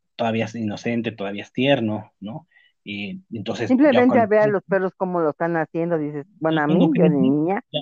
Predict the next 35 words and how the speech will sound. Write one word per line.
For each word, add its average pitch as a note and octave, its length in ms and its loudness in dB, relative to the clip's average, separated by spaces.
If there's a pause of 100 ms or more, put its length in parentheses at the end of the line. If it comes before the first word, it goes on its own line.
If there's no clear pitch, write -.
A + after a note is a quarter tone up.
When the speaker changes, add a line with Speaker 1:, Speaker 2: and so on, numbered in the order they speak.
(200)
Speaker 1:
ya D#3+ 80 4
Speaker 2:
decía, D#3 60 -2
Speaker 1:
cuando F#3 260 6
Speaker 2:
"Ay, B3+ 160 6
Dios A#3+ 160 6
Speaker 1:
crecen, A#3+ 40 4
Speaker 2:
mío, A#3 260 2
pobrecita A3+ 760 2
perra". F3+ 480 0 (160)
Speaker 1:
eso, F3+ 240 2
Speaker 2:
No, E3+ 200 0
Speaker 1:
ya D3+ 100 2
Speaker 2:
no, - 20 0
Speaker 1:
cuando E3 240 2
Speaker 2:
no, D#3 100 -4
Speaker 1:
crecen D#3 300 2
Speaker 2:
no. - 80 -4
Speaker 1:
y A2+ 80 -6
empiezan B2 360 -6
a A2 80 -8
tener A2 260 -2
ese A#2 180 -4
instinto A#2 580 -2 (300)
de, G#2+ 260 -4
como A2+ 240 -2
se A2 100 -10
les G2 120 -6
llama G#2 320 -4
a G2+ 60 -8
los F#2 160 -10
perros, G2+ 440 -10
que F#2 180 -8
están F#2 360 -8
en G2+ 180 -10
brama, A#2+ 480 -2